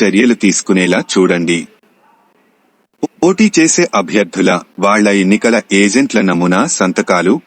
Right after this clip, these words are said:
మీకందేలా చూసుకోండి. ఎందుకంటే ఎన్నికల ఏజెంట్ల నియామక పత్రాలపై అభ్యర్థి ఎన్నికల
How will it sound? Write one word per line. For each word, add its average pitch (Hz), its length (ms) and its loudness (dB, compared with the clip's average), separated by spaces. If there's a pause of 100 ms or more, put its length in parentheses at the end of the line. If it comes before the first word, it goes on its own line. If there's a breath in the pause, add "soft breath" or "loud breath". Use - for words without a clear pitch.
మీకందేలా 101 600 2 (140)
చూసుకోండి. 85 560 -2 (1040)
ఎందుకంటే 104 640 0 (160)
ఎన్నికల 170 560 2
ఏజెంట్ల 151 500 2
నియామక 127 500 2
పత్రాలపై 98 800 -2
అభ్యర్థి 101 600 -2 (120)
ఎన్నికల 104 520 2